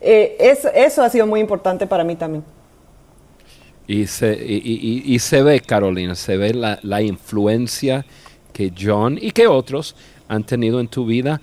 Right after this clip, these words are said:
Speaker 2: O sea, asociándote con las personas correctas, no solamente ha agregado valor a tu vida y te ha ayudado a, a llegar a ser la persona quien tú eres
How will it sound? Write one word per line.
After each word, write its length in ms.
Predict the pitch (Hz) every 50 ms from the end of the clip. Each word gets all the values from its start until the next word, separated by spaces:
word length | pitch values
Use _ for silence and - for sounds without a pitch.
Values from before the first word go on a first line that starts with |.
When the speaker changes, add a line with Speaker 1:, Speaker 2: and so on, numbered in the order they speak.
| - - - - - -
Speaker 2:
O 60 | -
sea, 220 | 101 131 135 135
asociándote 880 | - - 120 107 - - 120 - - 135 143 165 170 180 - - 180 -
con 160 | - 151 143
las 160 | 135 120 -
personas 440 | - 135 117 - - 143 156 156 -
correctas, 840 | - - 139 127 120 120 - 165 175 170 - - - 180 165 151 - - - - - - - - -
no 400 | - 113 - 110 120 123 131 160
solamente 520 | 170 - - 185 175 160 165 165 147 160 151
ha 80 | 143
agregado 440 | 143 135 139 139 127 131 131 139 131
valor 560 | 117 120 117 113 117 120 123 139 147 143 139 -
a 140 | - 107 107
tu 280 | - - 151 160 156
vida 480 | 143 147 151 151 151 147 143 147 147 -
y 200 | - 110 107 107
te 220 | 98 - - 127 113
ha 80 | 107
ayudado 720 | 120 123 120 123 131 131 120 117 120 123 135 147 139 - -
a, 160 | 95 101 98
a 140 | - - 104 104
llegar 300 | 98 101 98 107 113 127
a 60 | 123
ser 160 | - - 123
la 100 | 120 113
persona 420 | - 120 110 - 131 123 127 127 123
quien 260 | - - 123 110 104
tú 160 | - - 123
eres 240 | 113 117 110 - -